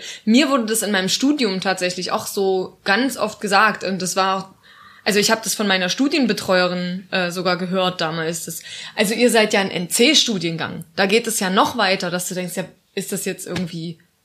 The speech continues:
besser als ein Nicht-N-C-Studiengang?“ Also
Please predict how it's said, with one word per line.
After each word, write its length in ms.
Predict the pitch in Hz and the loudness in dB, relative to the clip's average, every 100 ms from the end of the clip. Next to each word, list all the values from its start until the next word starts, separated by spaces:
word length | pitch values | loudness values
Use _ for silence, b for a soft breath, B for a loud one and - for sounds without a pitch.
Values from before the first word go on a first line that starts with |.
| _ _ | _ _
besser 500 | 196 190 240 254 - | 0 4 4 4 4
als 300 | 185 185 - | 0 0 -2
ein 200 | 180 170 | -4 -2
Nicht-N-C-Studiengang?“ 1500 | 170 - - 254 285 277 302 302 - 311 311 311 294 302 311 B B B _ _ - | -2 -2 -2 -4 -2 -2 -2 -2 -4 -4 -6 -4 -4 -6 -10 B B B _ _ -4
Also 180 | 214 | 0